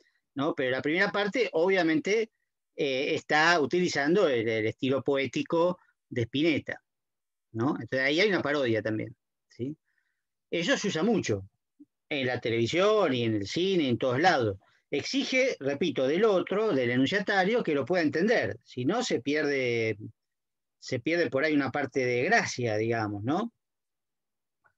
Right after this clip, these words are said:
Pero por ahí se puede, se puede divertir igual o entender igual. Depende, hay como grados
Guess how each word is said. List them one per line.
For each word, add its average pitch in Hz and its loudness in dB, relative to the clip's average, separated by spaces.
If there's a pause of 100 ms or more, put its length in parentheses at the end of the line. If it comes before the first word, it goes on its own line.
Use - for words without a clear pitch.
(120)
Pero 233 4
por 160 0
ahí 226 2
se 135 -4
puede, 123 -2 (360)
se 120 -6
puede 123 0
divertir 123 0
igual 165 4
o 135 2
entender 127 0
igual. 143 2 (300)
Depende, 135 2
hay 139 -2
como 143 2
grados 175 2